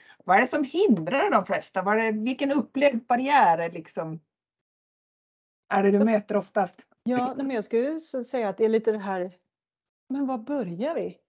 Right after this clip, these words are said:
Speaker 2: Alltså att det är så svårt, för, för det är stort och du ser alla de här hållbarhetsmålen och det är så här, men vad ska vi göra nu? Och, och det kan ju göra det väldigt svårt, men å ena sidan, det är så här, det är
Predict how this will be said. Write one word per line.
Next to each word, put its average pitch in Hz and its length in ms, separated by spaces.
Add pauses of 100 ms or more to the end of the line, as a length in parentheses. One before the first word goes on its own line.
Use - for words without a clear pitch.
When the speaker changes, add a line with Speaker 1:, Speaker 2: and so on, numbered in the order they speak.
Speaker 2:
Alltså 247 200
att 262 100
det 269 60
är 262 40
så 247 140
svårt, 247 240
för, 247 240
för 226 120
det 233 160
är 254 260
stort 240 540
och 208 60
du 196 80
ser 226 220
alla 214 220
de 202 100
här 196 100
hållbarhetsmålen 202 1160
och 208 40
det 214 60
är 214 40
så 214 100
här, 202 140 (280)
men 262 120
vad 269 160
ska - 140
vi 269 120
göra 254 440
nu? 254 480 (1040)
Och, 254 160
och 254 160
det 254 120
kan 277 200
ju 302 60
göra 262 380
det 285 80
väldigt 233 300
svårt, 180 360
men 233 240
å 262 140
ena 277 240
sidan, 202 640
det 240 100
är 233 60
så 220 120
här, 175 100
det 190 100
är 214 100